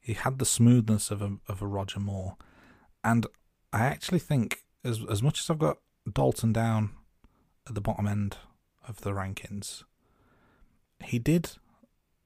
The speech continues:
he did do a lot of the th-, the things that Dalton tried to do. He just did them so much better than Dalton. And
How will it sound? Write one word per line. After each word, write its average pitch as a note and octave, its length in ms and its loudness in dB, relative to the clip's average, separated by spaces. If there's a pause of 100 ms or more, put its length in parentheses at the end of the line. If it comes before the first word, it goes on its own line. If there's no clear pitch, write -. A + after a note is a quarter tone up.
(520)
he A#2 120 -4
did E3 240 0
do C3 380 2
a G#2 80 -2
lot C3+ 280 0
of A#2+ 160 -6
the A#2 100 0
th-, A2+ 340 -4
the A2+ 80 -2
things G#2+ 220 2
that G#2+ 140 -6
Dalton G2+ 520 -2 (680)
tried G#2 340 2
to - 100 -6
do. G#2 280 0
He F#2+ 120 -6
just A#2 200 -4
did A#2+ 180 -4
them G2+ 140 0
so G2+ 180 -2
much G2 180 -8
better G#2 380 -6 (800)
than A2 100 -4
Dalton. F#2+ 480 -6 (1040)
And G#2+ 300 2